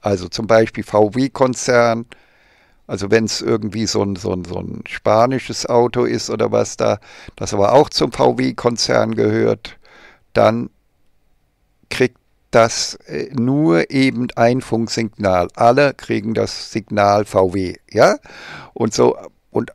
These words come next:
alle, die zu, was weiß ich, äh, Marken, die zu, äh, General Motors gehören, kriegen auch nur ein Funksignal. Das macht's ein bisschen einfacher, aber trotzdem wären die Daten sehr viel, denn wir müssten ja jetzt überall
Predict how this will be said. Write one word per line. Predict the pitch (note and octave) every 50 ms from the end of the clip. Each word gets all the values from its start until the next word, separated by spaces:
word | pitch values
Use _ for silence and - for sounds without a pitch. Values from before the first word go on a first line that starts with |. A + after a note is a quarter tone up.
| _ _ -
alle, | - A2+ B2+ D3+ D#3 D3
die | A#2+ C#3 C#3 -
zu, | - - - C3 A#2 A#2 A#2 A2+ A2 G#2
was | A2+ A#2+ A#2 - -
weiß | - A2 A2 - -
ich, | - C3+ C3 B2 - - - -
äh, | - A#2+ A#2 A#2+ A#2
Marken, | A2+ A2 G#2 G#2 G#2+ A2+ A#2+ A#2+ - - B2+ A#2
die | G2+ A2+ A2 A2 G#2
zu, | - - - A2+ A2 G#2+ G#2+ G#2+ G#2+ G#2+ A2 - G#2+
äh, | A2+ A2 G#2+ G#2 G#2 - _ _ - - - - - _ _ _
General | - - A#2+ A#2 A2+ - A2+ A2 G#2+
Motors | A2+ C3 D#3 E3+ D#3+ - D#3+ C#3+ - -
gehören, | - C#3+ B2+ A#2+ C3 B2+ B2 A#2+ B2
kriegen | - - A2+ G2 G2+ G#2+
auch | - - G#2+ A#2 B2+ B2 B2 - -
nur | G#2+ A2 A2+ A2 A2 A2
ein | A2+ G#2+ G#2+ G#2+ G#2+ G#2
Funksignal. | - - - G#2+ G#2 G2 - - - F#2+ - G#2+ G#2 F2+ F2+ F#2
Das | F#2+ G2+ - - -
macht's | C#3 C3 - - -
ein | B2+ A#2+
bisschen | - B2 A2 - - - A2+ G#2
einfacher, | - A#2 A2+ B2+ C#3+ D3 B2 - A2+ G#2 - G#2
aber | G2+ - F#2+ F#2+
trotzdem | - - A2 A2 - - - C#3+ B2 G#2+
wären | A2+ A#2 A#2+ A#2
die | A2+ A2+ G#2+
Daten | - A#2 A2 G#2+ A2+ A2+ - C3+ A#2
sehr | - - B2 A2+ A2
viel, | - - - C#3 C3 A2 F#2+ F#2+ F#2
denn | G#2 G#2+ G2 G2
wir | G#2 G#2
müssten | G2+ A2+ A#2+ - - - - B2+
ja | A#2+ A2+
jetzt | A2 G#2+ G#2 - - -
überall | - C#3 C#3 D3 C3+ E3 E3+ D3 D#3 D#3 D#3+ E3+ E3+